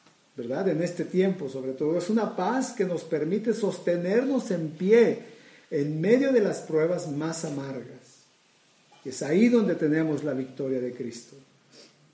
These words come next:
Escucha el texto otra vez, hermanos. "Estas cosas les he hablado para que en mí tengan paz. En el mundo tendrán aflicciones, pero confíen, yo he vencido al mundo".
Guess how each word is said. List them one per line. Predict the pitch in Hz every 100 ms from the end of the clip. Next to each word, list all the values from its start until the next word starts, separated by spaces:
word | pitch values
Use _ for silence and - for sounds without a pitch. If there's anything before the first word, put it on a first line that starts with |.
| _
Escucha | - - 175 214
el | 214 -
texto | 214 226 - 156 131 151 - - -
otra | 147 151
vez, | 156 185 -
hermanos. | 131 131 147 135 117 - - -
"Estas | - - 190 -
cosas | 196 196 208 190
les | 185 -
he |
hablado | 185 170 180 147 131 - - _ _ _ - _ _ _ -
para | 135 131
que | 131
en | 131 135
mí | 160 190 185 -
tengan | 143 151 139
paz. | - - - - - - _ _
En | 135
el | 135
mundo | 143 208 247 240
tendrán | 202 185 180
aflicciones, | 170 151 135 147 131 123 117
pero | 151 143
confíen, | 143 175 170 220 247 190 - - - _ _ _ _ _
yo | - 156
he |
vencido | 190 175 156 151 139
al |
mundo". | 123 117 110